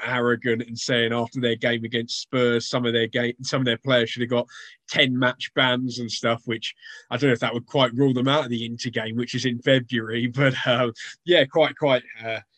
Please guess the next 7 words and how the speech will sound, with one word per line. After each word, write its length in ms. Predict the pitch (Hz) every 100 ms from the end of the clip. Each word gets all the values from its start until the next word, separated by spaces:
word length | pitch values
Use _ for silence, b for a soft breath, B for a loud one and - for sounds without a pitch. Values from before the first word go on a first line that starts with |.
| _
quite 180 | - 120
humorous 680 | - 135 117 107 113 117 135
anyway. 540 | 120 117 110 107 107 B B -
Um, 500 | 147 143 151 147 127 b b b b _ _ -
but 100 | 175
I 80 | 180
wanna 280 | 202 233